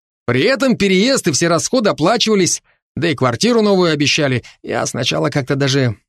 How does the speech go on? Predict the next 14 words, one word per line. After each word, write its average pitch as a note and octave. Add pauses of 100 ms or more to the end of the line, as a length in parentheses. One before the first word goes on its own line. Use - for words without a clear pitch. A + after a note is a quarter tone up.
(140)
не C#3
поверил G#3
своему C3+
везению. C#3 (540)
Мои D3
работы F3
находятся E3+
в F3+
области D#3+
фундаментальной F#3
науки, A#2
я C3+
не C#3
прикладник. F#3